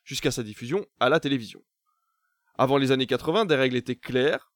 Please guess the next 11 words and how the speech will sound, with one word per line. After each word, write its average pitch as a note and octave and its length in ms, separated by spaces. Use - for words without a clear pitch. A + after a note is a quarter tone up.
elles B2+ 200
étaient C3 180
mises E3+ 180
en D#3+ 120
place D#3+ 400
entre D#3 240
la C3+ 80
télévision B2 480
et E3 60
le F3+ 60
cinéma, B2 560